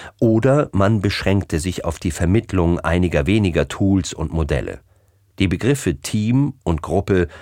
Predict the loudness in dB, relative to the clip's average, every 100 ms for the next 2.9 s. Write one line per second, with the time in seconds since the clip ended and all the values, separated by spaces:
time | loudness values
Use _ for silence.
0 | -20 -20 -8 0 2 2 2 2 2 2
1 | 0 -2 -2 -2 0 0 0 2 2 2
2 | 2 0 -4 -8 -8 -8 -10 -14 -20